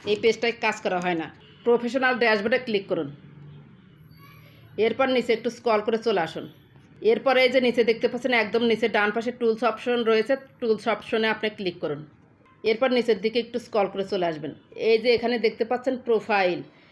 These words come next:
এর মধ্যে রয়েছে পেজ রিকমেন্ডেশন, পেজ রিকমেন্ডেশনে আপনি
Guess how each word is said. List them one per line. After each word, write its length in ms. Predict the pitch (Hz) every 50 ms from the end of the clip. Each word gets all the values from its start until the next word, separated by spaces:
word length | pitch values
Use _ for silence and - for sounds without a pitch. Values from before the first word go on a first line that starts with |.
| _ _ _
এর 160 | - 214 214
মধ্যে 240 | 226 247 240 202 247
রয়েছে 360 | 240 233 220 220 220 220 254 247 247 - -
পেজ 260 | 247 240 233 214 220
রিকমেন্ডেশন, 720 | 214 220 220 214 196 190 180 175 180 190 190 196 156 143 147 - -
পেজ 220 | - 220 233 202
রিকমেন্ডেশনে 720 | 208 220 220 220 - 208 208 208 208 220 220 233 240 247 262
আপনি 400 | 254 208 - - 208 247 294